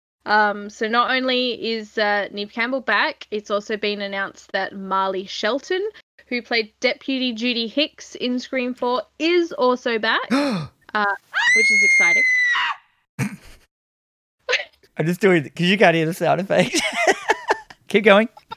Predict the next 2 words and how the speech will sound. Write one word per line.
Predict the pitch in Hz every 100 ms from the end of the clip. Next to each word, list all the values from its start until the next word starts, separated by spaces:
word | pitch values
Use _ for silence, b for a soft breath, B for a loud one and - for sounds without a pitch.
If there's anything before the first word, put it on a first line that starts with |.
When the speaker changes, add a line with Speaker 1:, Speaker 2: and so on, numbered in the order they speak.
| - - - _ _ _ _ - 719 _ _ _ _ _ _ _ _ _ - B B B
Speaker 1:
Okay. | 285 302 - 330 214 - B B B
Um, | 254 262 254